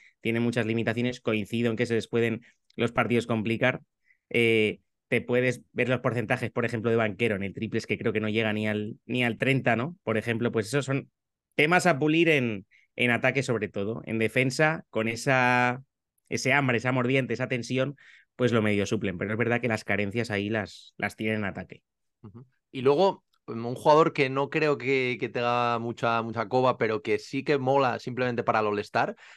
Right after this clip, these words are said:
Speaker 2: es, eh, Mac McClung, ¿no? El actual
Speaker 1: Ah.
Speaker 2: campeón de, del concurso de, de mates,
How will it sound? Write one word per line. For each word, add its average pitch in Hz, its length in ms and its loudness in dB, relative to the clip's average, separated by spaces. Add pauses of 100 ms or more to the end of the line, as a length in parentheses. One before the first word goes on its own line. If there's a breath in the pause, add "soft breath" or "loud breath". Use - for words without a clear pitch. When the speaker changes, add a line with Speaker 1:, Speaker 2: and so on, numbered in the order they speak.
Speaker 2:
es, 135 440 4
eh, 123 300 2
Mac 131 220 2
McClung, 135 400 -2
¿no? 180 240 -10
El 120 160 -2
actual 135 640 4
Speaker 1:
Ah. 147 80 -4
Speaker 2:
campeón 139 680 2
de, 139 520 -2
del 123 120 -4
concurso 127 460 -2
de, 123 240 2
de 123 120 0
mates, 131 360 0